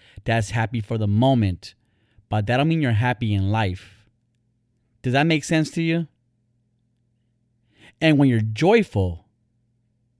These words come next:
you just live in joy. You live happy. You wake up happy. You go throughout your whole day happy.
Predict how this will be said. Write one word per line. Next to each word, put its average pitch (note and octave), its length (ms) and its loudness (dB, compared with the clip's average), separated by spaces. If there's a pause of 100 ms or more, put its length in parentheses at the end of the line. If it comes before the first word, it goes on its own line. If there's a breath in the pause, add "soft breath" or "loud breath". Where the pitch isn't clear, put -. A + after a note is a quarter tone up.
(580)
you F3 180 -2
just C#3+ 120 -2
live B2+ 120 2
in G2 180 2
joy. A#2+ 600 2 (1200)
You F3 200 0
live A#2+ 440 4
happy. G2+ 560 -4 (1200)
You C3 80 -4
wake A#2 300 0
up A3 200 2
happy. G2+ 600 -4 (1400)
You D3+ 140 -4
go D#3+ 100 6
throughout D3+ 320 0
your B2+ 80 2
whole B2+ 160 2
day F#3+ 300 2
happy. F#2+ 580 -4